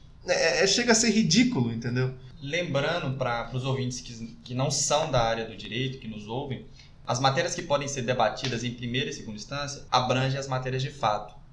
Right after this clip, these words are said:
Speaker 2: Prova, fulano fez ou não fez, o que provou que ele fez, o que não conseguiu provar que foi feito. Essa matéria probatória em relação aos fatos pode ser discutida até a segunda instância. Para os tribunais, os tribunais superiores, só podem ser levadas matérias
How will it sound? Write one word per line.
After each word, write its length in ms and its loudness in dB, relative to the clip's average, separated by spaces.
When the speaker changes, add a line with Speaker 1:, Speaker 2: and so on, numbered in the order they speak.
Speaker 2:
Prova, 760 2
fulano 320 -2
fez 340 -2
ou 60 -2
não 140 -4
fez, 400 -2
o 40 -12
que 100 -14
provou 340 -2
que 80 -6
ele 120 -6
fez, 300 -4
o 60 -10
que 100 -12
não 240 -4
conseguiu 420 -4
provar 440 -2
que 100 -14
foi 160 -10
feito. 440 -2
Essa 260 2
matéria 540 0
probatória 600 4
em 40 -6
relação 380 -4
aos 200 -6
fatos 340 2
pode 260 -2
ser 120 -8
discutida 760 -8
até 220 -4
a 80 -2
segunda 260 -6
instância. 440 -10
Para 560 4
os 140 -4
tribunais, 600 -4
os 80 -14
tribunais 360 0
superiores, 680 -8
só 220 -6
podem 300 2
ser 140 -6
levadas 340 0
matérias 640 -4